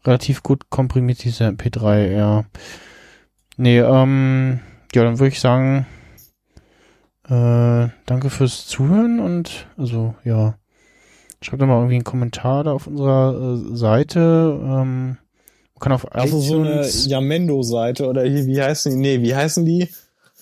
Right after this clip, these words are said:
Speaker 2: Ach, hier so eine, äh
Speaker 1: Press. Meinst du?
Speaker 2: Ah, ah, okay.
Speaker 1: Also bei Press habe ich mir was geklickt.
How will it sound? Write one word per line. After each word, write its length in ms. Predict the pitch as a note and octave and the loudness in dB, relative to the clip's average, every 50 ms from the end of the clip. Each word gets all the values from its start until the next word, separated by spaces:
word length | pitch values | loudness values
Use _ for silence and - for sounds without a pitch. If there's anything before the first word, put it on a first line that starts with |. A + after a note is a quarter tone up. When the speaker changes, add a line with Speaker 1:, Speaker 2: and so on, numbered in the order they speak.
| _ _ - - | _ _ -14 -12
Speaker 2:
Ach, 340 | A2 A2 A#2 A#2+ A#2 A2 | -10 -8 -6 -6 -8 -8
hier 240 | - - - C3 A#2+ | -10 -4 -2 0 0
so 120 | A#2 B2 B2 | 2 2 0
eine, 960 | B2 A#2+ A#2+ A#2+ A#2+ A#2 A#2 F#2+ F2+ G#2+ G#2+ G#2+ G#2+ G#2 G#2 G#2 G#2 G#2 G2+ - | 0 0 0 0 0 0 0 0 0 0 0 0 0 0 0 0 0 -2 -2 -2
äh 40 | |
Speaker 1:
Press. 400 | - - A#2 A2+ - - - - _ _ _ _ _ _ _ _ _ _ _ _ _ _ _ _ _ _ _ _ _ _ _ _ _ | 0 2 0 0 0 -6 -12 -16 _ _ _ _ _ _ _ _ _ _ _ _ _ _ _ _ _ _ _ _ _ _ _ _ _
Meinst 180 | B2 B2 C3+ - | -2 0 2 4
du? 40 | - | 4
Speaker 2:
Ah, 420 | B2 A#2 A2 G#2+ G#2 G2 F#2+ D#2+ | 4 4 4 4 2 2 2 0
ah, 600 | - - D#2+ G2 G#2 A2+ A2+ G#2 F#2+ F2 - - | -2 -4 -4 -2 0 0 0 0 -2 -4 -4 -6
okay. 180 | - A2+ - G#2+ | -6 -6 -2 -2
Speaker 1:
Also 120 | B2+ B2 B2 | -2 0 0
bei 100 | B2+ B2 | 0 0
Press 240 | - - B2+ B2 - | 2 0 0 2 2
habe 100 | A#2+ A#2 | 2 0
ich 80 | A2+ - | 2 0
mir 120 | A#2 A2+ | 2 2
was 180 | A2 A2 - - | 2 0 -2 -6
geklickt. 540 | - - - - C#3+ C#3+ - - - - | -14 -12 -2 -2 -2 -2 -2 -8 -16 -20